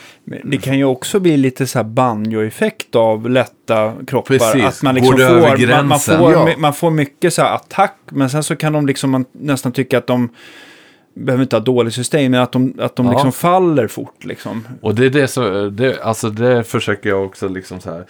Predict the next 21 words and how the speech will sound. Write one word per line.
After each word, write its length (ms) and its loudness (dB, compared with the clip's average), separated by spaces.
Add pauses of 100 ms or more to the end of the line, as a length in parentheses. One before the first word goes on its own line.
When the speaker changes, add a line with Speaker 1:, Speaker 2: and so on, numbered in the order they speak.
(420)
Speaker 2:
eh, 260 -6 (120)
det 260 -2
är 100 -4 (100)
en 260 -2
sak, 340 -4
många 300 -2
säger, 260 -2
ja, 120 -4
men, 280 -6
eh, 120 -6
det, 280 -8 (120)
för 100 -14
jag 160 -4
får 140 -4
ju 120 -6
den 160 -6
frågan 320 -6
väldigt 360 -4
ofta 260 -8
liksom, 320 -10
men 140 -4